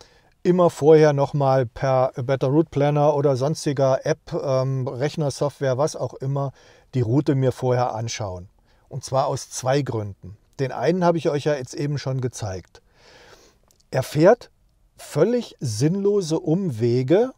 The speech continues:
macht Routen, die keinen Sinn ergeben, die euch Zeit kosten ohne Ende, die euch im Grunde auch noch Geld kosten, weil ihr mehr laden müsst, als eigentlich notwendig wäre.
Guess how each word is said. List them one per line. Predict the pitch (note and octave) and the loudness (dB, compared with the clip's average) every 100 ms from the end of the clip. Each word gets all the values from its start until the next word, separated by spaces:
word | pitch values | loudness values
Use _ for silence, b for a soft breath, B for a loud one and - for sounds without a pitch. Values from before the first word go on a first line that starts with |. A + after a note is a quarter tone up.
| _ _ _ _ _ _ _ _ | _ _ _ _ _ _ _ _
macht | C3 D3+ E3 - | -2 0 -2 -6
Routen, | A#2+ C#3 A3 A3 G#3+ | -2 -2 -2 -6 -6
die | D#3 D#3+ - | -2 -4 -4
keinen | - C#3+ F#3+ F#3 | -2 0 0 -2
Sinn | A2+ C3+ F#3 | 0 -2 0
ergeben, | F3+ F3+ F3+ F#3+ D#3 | -4 2 2 2 -2
die | C3+ | -2
euch | C#3 - | -4 -6
Zeit | - C3+ F#3 - | -6 -2 -2 -2
kosten | C#3+ D#3 - D#3+ | -4 -4 -6 -6
ohne | D3+ D3+ | -4 -2
Ende, | C3+ E3+ F3 | -2 0 0
die | C#3+ D3 | 2 0
euch | D3 C#3+ | 0 -4
im | A#2+ | -6
Grunde | B2 E3+ F3+ | -4 -2 -2
auch | C3 | -2
noch | C3 B2 | -6 -6
Geld | B2+ D3 D#3+ | -4 -4 0
kosten, | D#3+ E3 - C3+ | 0 0 -4 -2
weil | C3 | 0
ihr | B2+ C3+ | 0 -2
mehr | B2 C3 | -2 0
laden | C#3+ B2 D3+ D#3+ D#3 | 0 0 0 0 0
müsst, | D#3+ D#3+ - | 0 -2 -8
als | B2+ C3 | -8 -8
eigentlich | A#2+ C3 C#3+ C3+ | -6 -6 -6 -4
notwendig | B2 B2 G#2 F#2 F2+ G2+ | -4 -4 -6 -10 -14 -14
wäre. | F#2+ E2+ E2+ | -14 -14 -16